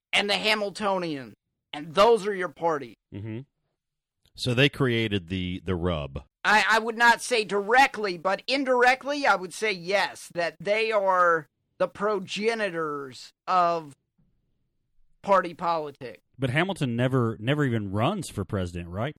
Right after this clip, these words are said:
Speaker 1: Uh, Hamilton does not have the opportunity to run for president. When we get to the election of eighteen hundred, we're gonna talk about what got Hamilton
Speaker 2: <laughs>
Speaker 1: shot and killed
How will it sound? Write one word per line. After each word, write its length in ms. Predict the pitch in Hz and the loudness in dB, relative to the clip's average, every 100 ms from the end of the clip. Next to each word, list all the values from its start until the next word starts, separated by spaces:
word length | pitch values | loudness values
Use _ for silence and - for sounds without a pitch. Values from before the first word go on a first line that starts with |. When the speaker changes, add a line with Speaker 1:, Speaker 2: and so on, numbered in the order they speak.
| _ - | _ 2
Speaker 1:
Uh, 300 | 185 190 190 | 6 8 6
Hamilton 1000 | 196 226 285 311 240 214 202 190 180 175 _ - | 6 2 4 0 -2 0 0 0 -6 -14 _ -4
does 260 | 196 190 | -4 -2
not 420 | 208 202 208 202 - _ _ | 0 4 6 6 0 _ _
have 320 | 170 190 185 170 | -4 -2 -2 -2
the 140 | 185 | 2
opportunity 840 | 170 170 175 - 170 156 147 147 135 | 2 2 -6 -8 -10 -10 -10 -12 -10
to 60 | 147 | -10
run 380 | 151 147 147 131 | -4 -4 -6 -10
for 120 | 139 | -12
president. 720 | 131 - 147 143 131 131 123 123 | -12 -8 -6 -6 -8 -14 -14 -14
When 180 | 151 170 | -10 -6
we 140 | 233 | -4
get 300 | 233 269 - | 0 -2 -2
to 120 | 226 | -6
the 180 | 208 214 | -4 -2
election 480 | 202 196 196 - 190 | -2 0 -2 -6 -8
of 80 | 160 | -6
eighteen 380 | 165 147 160 151 | -6 -8 -10 -6
hundred, 480 | 147 147 143 117 _ _ _ _ 151 | -6 -6 -8 -14 _ _ _ _ -2
we're 160 | 226 | 0
gonna 240 | 262 254 196 | 0 -2 -6
talk 500 | - 220 240 185 185 | -4 2 4 4 0
about 540 | 165 160 165 156 - _ | -2 2 4 2 -2 _
what 480 | 147 175 202 226 - | -14 -4 0 0 2
got 280 | 208 208 170 | 4 4 4
Hamilton 840 | 170 208 214 196 - 175 160 147 _ - | -2 -2 -2 -4 -6 -6 -6 -12 _ -10
Speaker 2:
<laughs> 340 | - - - | -8 -8 -8
Speaker 1:
shot 640 | - - 220 202 190 190 - - | -6 -2 4 6 6 6 2 0
and 280 | 190 175 | 0 -2
killed 600 | - 202 185 165 151 151 | -6 -4 0 0 -2 -6